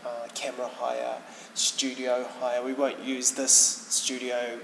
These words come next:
We wanted to use, like, a professional studio, I suppose.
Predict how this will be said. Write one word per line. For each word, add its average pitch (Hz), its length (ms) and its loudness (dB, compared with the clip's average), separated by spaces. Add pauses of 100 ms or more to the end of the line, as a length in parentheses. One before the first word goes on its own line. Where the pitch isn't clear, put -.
We 120 100 -8
wanted 123 340 -6
to 123 240 -2
use, 120 600 2 (420)
like, 113 160 -6
a - 40 -10
professional 123 580 -6
studio, 123 400 -4
I 123 40 -2
suppose. 120 720 -6